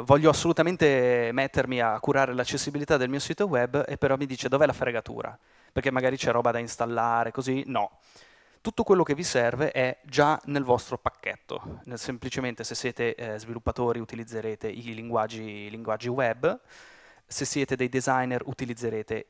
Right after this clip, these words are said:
le conoscenze che già avete, semplicemente avete delle, delle best practice, e se siete chi pubblica i contenuti, chi gestisce i contenuti,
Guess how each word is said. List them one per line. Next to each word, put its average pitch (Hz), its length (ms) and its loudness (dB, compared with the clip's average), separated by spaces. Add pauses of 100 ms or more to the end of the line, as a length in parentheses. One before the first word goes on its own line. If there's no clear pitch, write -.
le 120 140 -6
conoscenze 113 520 -6
che - 100 -8
già 107 160 0
avete, 104 320 -4
semplicemente 117 560 -6
avete 107 240 -6
delle, 98 560 -12
delle 101 180 -14
best - 260 -12
practice, - 600 -10 (480)
e - 100 -2
se 151 120 -2
siete 139 520 -2 (200)
chi - 200 -6
pubblica 139 420 -2
i 120 40 -2
contenuti, 127 600 -4
chi 131 220 -8
gestisce 123 480 -6
i - 20 -16
contenuti, 113 580 -10